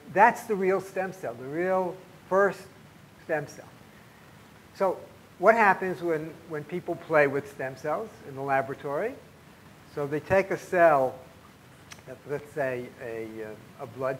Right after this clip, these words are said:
cell or a liver cell or a skin cell, and they put into it, uh, proteins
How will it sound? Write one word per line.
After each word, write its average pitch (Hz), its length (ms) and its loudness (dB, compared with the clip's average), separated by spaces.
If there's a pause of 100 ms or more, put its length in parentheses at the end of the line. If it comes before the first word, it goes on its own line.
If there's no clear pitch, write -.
cell 214 280 2
or 95 300 -12
a 113 40 -14
liver 151 240 -8
cell 214 320 -2
or 117 180 -14
a - 280 -20
skin 135 200 -16 (100)
cell, 208 280 -4 (1200)
and 143 340 -4 (220)
they 139 120 0
put 214 280 4
into 175 440 2
it, 156 240 2 (680)
uh, 143 200 -10
proteins 190 580 -2